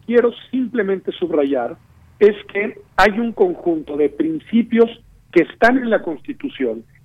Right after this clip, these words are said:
y de derechos que la Constitución otorga, en este caso a las y los trabajadores del Estado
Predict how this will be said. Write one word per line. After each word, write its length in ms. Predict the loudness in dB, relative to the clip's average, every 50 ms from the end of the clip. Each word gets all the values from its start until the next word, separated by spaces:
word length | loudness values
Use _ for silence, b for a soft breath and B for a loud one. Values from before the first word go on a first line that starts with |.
| _ _ 4
y 160 | 4 6 6
de 180 | 6 6 4
derechos 580 | 6 4 4 4 4 4 2 0 -4 -12 -14 -12 -8
que 80 | -6 -4
la 140 | -4 -4 -6
Constitución 600 | -10 -14 -14 -14 -14 -14 -14 -6 -2 -2 0 0
otorga, 540 | -2 -2 0 0 0 2 0 0 -2 -4 -4 -6
en 140 | -4 -2 -2
este 240 | 0 0 -2 0 2
caso 320 | 2 2 2 2 0 0
a 40 | 2
las 180 | 2 2 2 2 0 -4
y 40 | -6
los 140 | -6 -6 -4
trabajadores 500 | -4 -4 -4 -4 -2 0 2 2 2 2
del 140 | 0 -2 -4
Estado 460 | -6 -2 2 2 4 4 4 2 -2